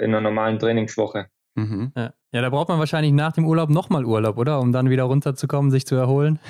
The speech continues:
Speaker 3: <laughs>
Speaker 1: Ja, das ist oft so, dass man dann nach dem Urlaub erstmal ein bis zwei Regenerationstage einplanen muss.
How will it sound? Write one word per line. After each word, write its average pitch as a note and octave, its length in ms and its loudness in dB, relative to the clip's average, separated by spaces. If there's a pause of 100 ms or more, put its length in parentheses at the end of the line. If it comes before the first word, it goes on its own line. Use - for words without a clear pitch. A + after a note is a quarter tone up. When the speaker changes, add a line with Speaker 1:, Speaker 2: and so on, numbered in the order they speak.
(140)
Speaker 3:
<laughs> C#3+ 160 0 (380)
Speaker 1:
Ja, C3 200 2
das C#3 200 0
ist C3+ 120 0
oft D#3 220 -2
so, C#3+ 140 2
dass C3+ 200 0
man B2+ 140 0
dann B2+ 140 2
nach C3 100 2
dem C3 160 2
Urlaub C#3 260 0
erstmal A#2+ 360 0
ein B2+ 180 2
bis B2+ 160 -4
zwei B2 320 0
Regenerationstage A#2+ 1120 0
einplanen B2 500 0
muss. C3+ 380 0